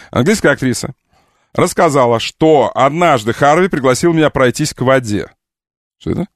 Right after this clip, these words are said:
В Венецианском кинофестивале. О, или в Лос-Анджелесе. В общем, было два раза. Он предложил пройтись к воде. Я пошла с ним. Он остановился и сделал неприличное предложение, сопроводив его жестом.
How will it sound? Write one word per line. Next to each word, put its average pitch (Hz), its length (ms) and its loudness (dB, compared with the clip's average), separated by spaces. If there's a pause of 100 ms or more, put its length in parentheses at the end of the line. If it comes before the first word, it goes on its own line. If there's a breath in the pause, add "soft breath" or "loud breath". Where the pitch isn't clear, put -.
(140)
В - 80 -12
Венецианском 120 680 0
кинофестивале. 127 600 -4 (560 soft breath)
О, 117 300 2
или 139 220 0
в 131 100 -2
Лос-Анджелесе. 87 680 -4 (260)
В - 60 -20
общем, 104 220 -6
было 139 200 2
два 117 140 2
раза. 76 260 -6 (580 soft breath)
Он 156 180 0
предложил 143 440 2
пройтись 165 400 0
к - 80 -12
воде. 156 460 0 (100)
Я 147 160 0
пошла 165 300 -2
с - 80 -10
ним. 131 160 -8 (640 loud breath)
Он 185 220 2
остановился 151 760 0
и 135 120 4
сделал 165 440 0
неприличное 131 560 0
предложение, 101 600 0
сопроводив 113 540 -2
его 110 220 0
жестом. 76 480 -6